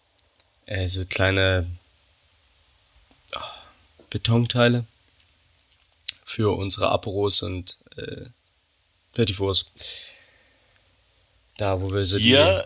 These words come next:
Speaker 2: sprüht der Chef noch selbst.
Speaker 1: Da sprüht der Chef noch selbst, ne?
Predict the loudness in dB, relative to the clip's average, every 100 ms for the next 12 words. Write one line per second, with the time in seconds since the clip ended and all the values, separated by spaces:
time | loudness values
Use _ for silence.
0 | 2 4 4 4 2 2 4 4 4 2
1 | 0 -2 -4 -2 -2 -4 -6 0 4 4
2 | 4 -2 -2 -2 -4 -6 -4 -2 -2 -2
3 | -2 -2